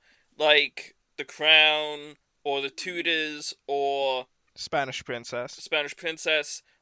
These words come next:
Speaker 1: I go in and out of watching every episode, but as long as I understand the historical context,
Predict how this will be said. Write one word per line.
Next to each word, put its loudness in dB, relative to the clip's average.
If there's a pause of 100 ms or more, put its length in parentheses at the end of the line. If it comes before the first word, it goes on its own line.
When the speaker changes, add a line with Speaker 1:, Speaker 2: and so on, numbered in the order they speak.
(120)
Speaker 1:
I 6
go 2
in -6
and 0
out -2
of -14
watching -4
every -2
episode, -6 (640)
but 4 (360)
as -6
long -2
as -2
I 4
understand -6
the -20
historical -8
context, -8